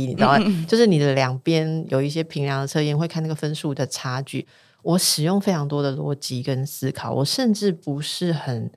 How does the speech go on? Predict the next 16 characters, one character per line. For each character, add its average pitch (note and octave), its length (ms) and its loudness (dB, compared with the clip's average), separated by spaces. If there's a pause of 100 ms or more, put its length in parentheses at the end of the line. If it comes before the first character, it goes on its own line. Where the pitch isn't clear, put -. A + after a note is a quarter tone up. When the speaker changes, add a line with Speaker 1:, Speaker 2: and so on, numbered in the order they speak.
(320)
Speaker 1:
能 C#3 180 0
够 E3+ 160 4
理 C#3+ 320 0
解 - 320 -4
说 D#3+ 280 0 (340)
这 C4+ 160 2
样 F#3+ 200 4
逻 D#3 160 6
辑 B2+ 380 -4 (280)
这 F#3 120 -2
么 D#3+ 140 2
清 E3+ 260 0
楚 - 160 -2
的 - 100 -4
事 D#3 240 -2
情， - 300 -4